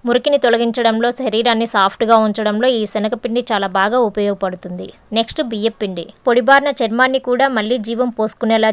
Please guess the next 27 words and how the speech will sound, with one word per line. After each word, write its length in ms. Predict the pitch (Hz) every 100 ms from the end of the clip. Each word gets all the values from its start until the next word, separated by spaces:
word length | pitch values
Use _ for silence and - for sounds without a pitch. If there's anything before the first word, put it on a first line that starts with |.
| 220
చేస్తుంది 400 | 208 - 247 311 254
ఈ 40 | 220 190
బియ్యపిండి. 540 | 208 214 - 190 175 - - _ _ 240 240
నెక్స్ట్ 220 | - 320 277
మెంతి 200 | 226 233 226
పౌడర్. 320 | 208 190 175 - _ - _ 269
ఈ 40 | 277
మెంతి 240 | 240 240 294
పౌడర్ని 400 | 277 269 262 277
సున్నిపిండిలో 540 | 240 220 233 240 247 247 226
కలపడం 340 | 208 226 233 226
వలన 180 | 226 262 226
మొటిమలు, 440 | 214 226 233 220 220 -
చర్మం 320 | 233 247 247 240
పైన 180 | 233 220 214
ఉండే 160 | 208 208
మురికిని 340 | 208 214 226 240 226
తొలగించడంలో 580 | 208 214 220 220 220 233
చాలా 180 | 220 196 190
బాగా 220 | 202 226 254 208
ఉపయోగపడుతుంది 800 | 214 214 214 202 202 202 226 285 233
ఈ 40 | 202
మెంతి 240 | 196 214
పౌడర్. 300 | 202 185 170 165 - _ 247
అంతేకాకుండా 680 | 254 330 330 254 233 240 262
మృదువైన 420 | 240 233 262 285 285
చర్మం 280 | 247 226 247